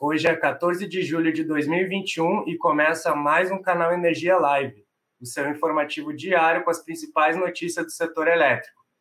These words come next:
Eu me chamo Henrique Feierman e nessa quarta-feira tenho a companhia de Maurício Godoy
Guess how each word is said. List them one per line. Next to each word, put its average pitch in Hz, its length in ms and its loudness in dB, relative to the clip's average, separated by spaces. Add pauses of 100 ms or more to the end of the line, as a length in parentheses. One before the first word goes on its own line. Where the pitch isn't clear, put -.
(440)
Eu 160 100 -2
me 185 80 -2
chamo 196 240 4
Henrique 202 320 -2
Feierman 196 640 2
e - 20 -2
nessa 175 320 0
quarta-feira 190 840 0
tenho 170 220 0
a 170 80 0
companhia 175 480 0
de 165 100 -4
Maurício 170 460 0
Godoy 185 480 2